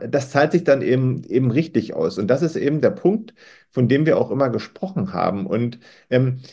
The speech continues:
ich bin mittlerweile jetzt auch ein Stück davon abgerückt, dass wir mit Bitcoin so die ganze Menschheit retten müssen, ja? Sondern ich glaube, wenn diejenigen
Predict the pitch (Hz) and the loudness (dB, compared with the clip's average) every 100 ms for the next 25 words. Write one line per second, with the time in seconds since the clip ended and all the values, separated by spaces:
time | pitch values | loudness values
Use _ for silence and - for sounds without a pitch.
0 | - - 175 208 180 196 190 127 151 196 | -8 0 2 4 4 4 4 6 6 6
1 | 160 165 - 147 165 - _ - 127 - | 4 4 2 2 0 -6 _ -10 -8 0
2 | 175 175 151 151 135 - 147 - 170 156 | 0 2 0 2 2 0 -2 -2 -2 2
3 | 190 - 127 127 131 123 - - 165 - | 2 2 0 2 2 2 0 0 -2 -2
4 | _ - 165 160 165 160 165 165 _ _ | _ 2 6 6 6 2 -2 -6 _ _
5 | _ - - 135 135 131 127 - _ _ | _ -8 2 4 6 4 0 -10 _ _
6 | 120 120 120 165 156 113 143 170 147 127 | -2 2 4 2 2 2 2 0 2 4
7 | 101 - _ _ _ - 87 - - 202 | 4 0 _ _ _ -6 0 0 0 0
8 | 196 202 220 262 320 311 _ _ _ _ | 4 4 2 -2 -6 -8 _ _ _ _
9 | _ _ 117 151 - - _ _ _ _ | _ _ 0 0 0 -6 _ _ _ _
10 | - 151 165 165 156 165 190 190 190 _ | 2 4 4 2 2 4 4 2 0 _
11 | - 139 160 160 - _ _ _ - 208 | 0 2 2 -4 -8 _ _ _ -6 -4
12 | 220 214 208 202 196 196 196 196 | 2 2 2 2 2 2 2 -4